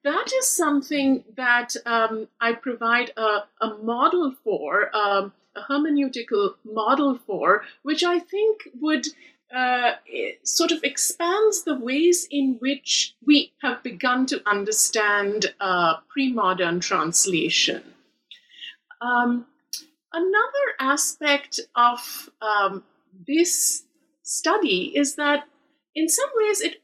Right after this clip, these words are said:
opens up, um, uh, the importance of continuing to explore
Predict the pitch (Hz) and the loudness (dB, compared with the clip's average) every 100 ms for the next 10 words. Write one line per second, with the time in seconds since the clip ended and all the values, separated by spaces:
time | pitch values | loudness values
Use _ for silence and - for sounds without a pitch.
0 | 294 302 - 349 339 330 - 269 240 - | -4 -4 -2 0 0 0 -6 -2 0 0
1 | - _ _ _ _ - 247 233 226 220 | -8 _ _ _ _ -4 0 0 0 -4
2 | 226 - _ _ _ _ _ _ - - | -8 -10 _ _ _ _ _ _ -14 -12
3 | - 220 208 202 277 349 349 320 349 523 | -4 0 0 0 -2 0 0 -2 -2 -2
4 | 494 440 381 - 285 294 - _ _ 339 | 0 0 0 -2 2 2 0 _ _ -4
5 | 311 339 554 571 453 392 339 311 311 - | 0 2 2 2 2 2 2 0 -4 -6
6 | - - - - 247 240 247 254 247 - | -4 -2 -2 -2 0 0 0 0 0 -2